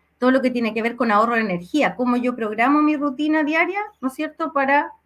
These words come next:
eh, hacer mis cosas que tengo que hacer durante el día o cómo tengo que funcionar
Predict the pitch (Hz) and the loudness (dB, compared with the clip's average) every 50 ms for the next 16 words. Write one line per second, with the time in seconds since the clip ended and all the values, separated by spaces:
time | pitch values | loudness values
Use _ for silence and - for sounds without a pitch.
0 | _ _ _ _ _ - 214 226 220 220 214 208 202 - 196 214 - - 302 294 | _ _ _ _ _ -4 -2 0 0 0 -2 -2 -2 -2 -2 -2 0 0 0 2
1 | 302 320 320 - - 330 359 349 - 370 359 349 359 - - 277 302 311 302 302 | 2 0 0 -4 -4 -4 -4 -2 0 0 -2 -2 -2 -4 -4 -2 0 2 2 2
2 | 302 302 294 285 - 320 311 269 311 285 285 285 285 277 262 240 269 285 294 294 | 2 0 -2 -2 0 0 0 2 2 2 2 2 2 0 -2 -2 0 2 2 0
3 | 294 240 233 254 247 262 254 254 262 226 262 254 - 233 226 220 - 220 208 226 | 0 -2 -6 -4 -2 -2 -2 -2 -2 -2 -4 -6 -4 -6 -8 -8 -8 -8 -4 -2
4 | 247 294 311 | 0 -2 -2